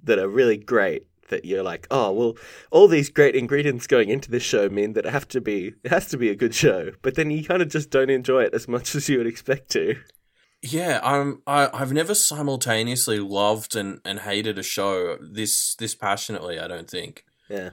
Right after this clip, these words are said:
Speaker 2: Um, yeah, it's really confusing.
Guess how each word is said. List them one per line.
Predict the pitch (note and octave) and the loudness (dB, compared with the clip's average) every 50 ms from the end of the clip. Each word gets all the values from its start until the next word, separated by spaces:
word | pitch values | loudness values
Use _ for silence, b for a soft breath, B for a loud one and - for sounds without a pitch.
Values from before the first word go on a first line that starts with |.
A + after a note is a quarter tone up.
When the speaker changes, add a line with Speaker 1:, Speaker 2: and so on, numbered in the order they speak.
| - _ _ _ _ _ _ _ _ _ G#2+ | -18 _ _ _ _ _ _ _ _ _ -2
Speaker 2:
Um, | G#2 G2+ G2 F#2+ F#2 F2+ F2 E2+ D#2+ E2 - - _ _ _ _ _ _ _ _ _ _ _ _ _ _ _ _ _ _ _ _ _ _ _ _ _ - | 0 0 2 0 0 -2 -4 -6 -10 -16 -18 -20 _ _ _ _ _ _ _ _ _ _ _ _ _ _ _ _ _ _ _ _ _ _ _ _ _ -12
yeah, | G#2+ A#2 A#2 A#2 A#2 G#2+ F#2+ E2 | -6 -2 2 2 4 4 2 0
it's | - F#2+ G2+ - A#2+ | -2 -6 -8 -8 -8
really | B2 C#3 C3+ | -8 -8 -8
confusing. | B2 - F2+ - - E2+ F2 G2 G2 F2 F2 F2 F2 | -10 -12 -16 -16 -16 -16 -14 -14 -14 -16 -18 -20 -20